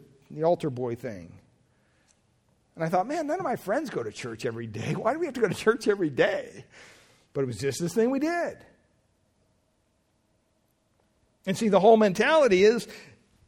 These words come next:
every time, and it's not whether it's the Catholic Church or any other religion,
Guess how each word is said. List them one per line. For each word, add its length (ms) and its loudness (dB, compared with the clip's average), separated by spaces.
every 420 2
time, 460 2
and 140 0
it's 240 -2
not 280 2
whether 280 4
it's 180 -6
the 120 -6
Catholic 400 -2
Church 280 0
or 80 -4
any 240 0
other 260 4
religion, 600 -4